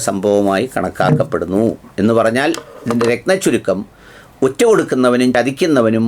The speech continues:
വഞ്ചന പറയുന്നവനും ഈ സാക്ഷാൽ യേശുക്രിസ്തു ലോകത്ത്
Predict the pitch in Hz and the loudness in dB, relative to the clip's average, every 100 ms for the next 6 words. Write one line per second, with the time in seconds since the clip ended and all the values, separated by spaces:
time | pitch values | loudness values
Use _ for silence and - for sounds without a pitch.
0 | 113 117 131 170 208 160 113 107 110 110 | 0 0 2 2 2 2 0 0 0 0
1 | 110 123 - - - - - 147 190 208 | -2 -6 -12 -20 -20 -6 0 2 4 4
2 | 214 214 202 - 147 156 202 214 202 156 | 4 4 2 0 -2 0 0 0 0 0
3 | 165 170 185 160 - 170 - 127 143 147 | 0 0 -2 -2 0 0 2 2 4 2